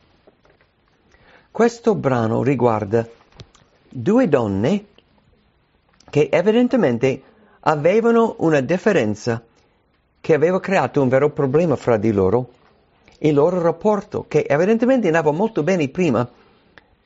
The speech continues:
era rotta. Rotto, non andavano d'accordo. Allora, non sappiamo molte di queste donne,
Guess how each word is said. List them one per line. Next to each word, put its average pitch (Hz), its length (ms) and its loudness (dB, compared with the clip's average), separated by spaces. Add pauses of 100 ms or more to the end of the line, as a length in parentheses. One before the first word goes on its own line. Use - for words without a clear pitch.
(580)
era 170 240 0
rotta. 190 400 -8 (1400)
Rotto, 185 640 0 (380)
non 175 200 2
andavano 196 440 0
d'accordo. 160 640 -4 (920)
Allora, 180 280 2
non 233 280 0
sappiamo 254 580 -2
molte 123 440 0
di 190 120 -4
queste 196 340 -2
donne, 190 460 0